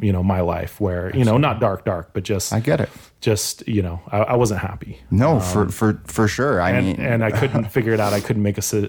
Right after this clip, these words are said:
Speaker 1: decision. I couldn't pull out of it. And, uh, you know, that was a really amazing tool that, you know, I think helped change my life for the better.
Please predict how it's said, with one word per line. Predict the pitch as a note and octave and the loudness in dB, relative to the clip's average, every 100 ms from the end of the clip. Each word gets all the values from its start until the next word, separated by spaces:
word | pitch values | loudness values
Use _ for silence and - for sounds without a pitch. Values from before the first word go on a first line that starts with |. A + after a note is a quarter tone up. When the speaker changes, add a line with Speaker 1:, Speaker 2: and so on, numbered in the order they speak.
| G#2 | -2
Speaker 1:
decision. | G#2 G#2+ F#2 F#2+ | 0 0 0 -2
I | |
couldn't | F#2 G2+ F#2+ | 0 0 0
pull | G2+ G2 | 2 2
out | F2+ | 0
of | F2+ | 0
it. | F#2 F#2 F#2+ | -2 -2 -4
And, | F#2 F2+ F2+ F2+ | -2 -2 -2 -2
uh, | F2+ F2 F2+ - - _ | -2 -4 -8 -12 -20 _
you | A2 | 2
know, | F#2+ E2+ F#2 - | 2 0 -2 2
that | G2 | 4
was | F#2 F#2+ | 4 2
a | F2 - | 0 -2
really | G#2 G2+ G#2 F#2+ F#2 - | -2 2 4 4 2 -2
amazing | G2 G2 F2+ F#2 F2+ | 0 2 2 0 -2
tool | G#2+ F#2 F2+ | -2 -2 -2
that, | F2+ E2+ - - | -4 -6 -8 -4
you | G#2+ | -2
know, | F2+ F2+ - | 0 -4 -4
I | - | 0
think | G2 | 0
helped | G2 - | 0 -2
change | - F2+ | 0 0
my | F2+ | 0
life | F#2+ - - | -2 -4 -4
for | - | -6
the | - | -4
better. | - - | -2 -4